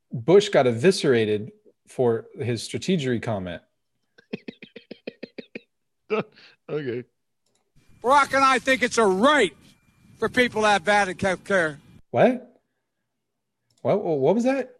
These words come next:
Speaker 1: A
Speaker 2: A-,
Speaker 1: right
Speaker 2: adequ-,
Speaker 1: for
Speaker 2: adequate. It's,
Speaker 1: Uh,
Speaker 2: it's a right
Speaker 1: <laughs>
Speaker 2: for adequate health care, right?
Speaker 1: Are you, are you sure? Let's hear that again.
Speaker 2: I don't know.
Speaker 3: Barack and I think it's a right for people to have adequate health care.
Speaker 1: Badacav care.
Speaker 2: Badacav
Speaker 1: I don't know,
Speaker 2: care.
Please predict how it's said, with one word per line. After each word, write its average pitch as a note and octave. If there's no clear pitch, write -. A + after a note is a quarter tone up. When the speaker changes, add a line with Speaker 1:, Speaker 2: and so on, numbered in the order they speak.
Speaker 1:
A C#3+
Speaker 2:
A-, D#3+
Speaker 1:
right F#3
Speaker 2:
adequ-, E3+
Speaker 1:
for -
Speaker 2:
adequate. E3
It's, -
Speaker 1:
Uh, E3
Speaker 2:
it's D#3
a C#3
right D3
Speaker 1:
<laughs> -
Speaker 2:
for B2
adequate D3+
health G#2+
care, G2
right? D#3
Speaker 1:
Are G#3+
you, E3
are D#3+
you D#3+
sure? A#3+
Let's G3
hear A#3
that A3
again. G#3
Speaker 2:
I A2
don't A2
know. G2
Speaker 3:
Barack C#4
and C4+
I A#3+
think C4
it's -
a A3+
right G#3+
for A2
people D#3
to G#3+
have F#3+
adequate G3+
health F3+
care. D#3+
Speaker 1:
Badacav C#3+
care. G2
Speaker 2:
Badacav A#2
Speaker 1:
I C#3+
don't E3+
know, C#3+
Speaker 2:
care. -